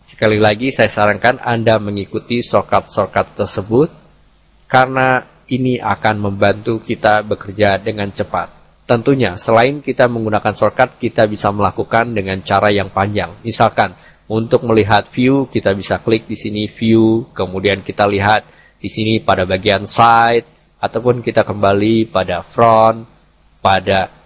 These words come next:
top, dan sebagainya. Namun, sekali lagi, ini cara tersebut saya sarankan, eh, untuk dibiasakan dengan menggunakan shortcut, karena kita akan bekerja dengan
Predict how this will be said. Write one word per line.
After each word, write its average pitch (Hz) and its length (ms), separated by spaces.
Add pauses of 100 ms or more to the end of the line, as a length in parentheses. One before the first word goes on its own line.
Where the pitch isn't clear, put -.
(360)
top, 113 560
dan 98 240
sebagainya. 101 880 (1120)
Namun, 147 480 (240)
sekali 120 400
lagi, 123 480 (320)
ini 131 480 (200)
cara 110 360
tersebut 120 560
saya 104 240
sarankan, 117 720 (400)
eh, 98 320
untuk 113 800 (640)
dibiasakan 117 880
dengan 107 320
menggunakan 107 960 (160)
shortcut, - 800
karena 110 400
kita 113 400
akan 104 240
bekerja 101 400
dengan 95 400